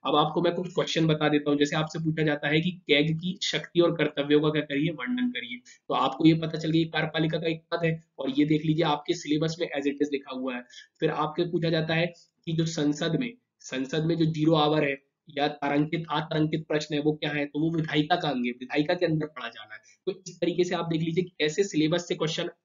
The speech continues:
as it is आते हैं दोस्तों। फिर आपसे पूछ लिया जाता है कि कौटिल्य के,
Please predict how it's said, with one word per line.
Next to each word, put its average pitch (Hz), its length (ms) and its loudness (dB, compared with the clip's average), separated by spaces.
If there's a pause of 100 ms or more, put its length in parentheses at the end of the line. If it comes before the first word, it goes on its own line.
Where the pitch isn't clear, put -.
as 143 120 -2
it 156 140 2
is 170 120 4
आते 127 240 -4
हैं 120 80 -6
दोस्तों। 113 340 -12 (300)
फिर 165 100 0
आपसे 156 260 -2
पूछ 160 220 -4
लिया 170 140 0
जाता 160 200 0
है 165 40 0
कि 180 100 -2
कौटिल्य 160 480 -2
के, 165 180 -4